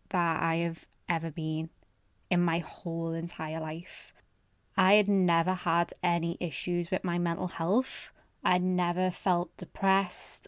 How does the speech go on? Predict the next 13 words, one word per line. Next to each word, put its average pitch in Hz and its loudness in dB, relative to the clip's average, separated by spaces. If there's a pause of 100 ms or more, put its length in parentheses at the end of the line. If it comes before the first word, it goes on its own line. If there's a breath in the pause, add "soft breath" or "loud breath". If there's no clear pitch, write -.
or 175 2
experienced 175 -2
any 175 0
levels 170 -4
of 175 -4
anxiety. 190 0 (880 soft breath)
I've 196 2
always 190 4
been 196 0
quite 185 0
stable, 190 2 (420)
and 185 2 (1000)
whilst 196 2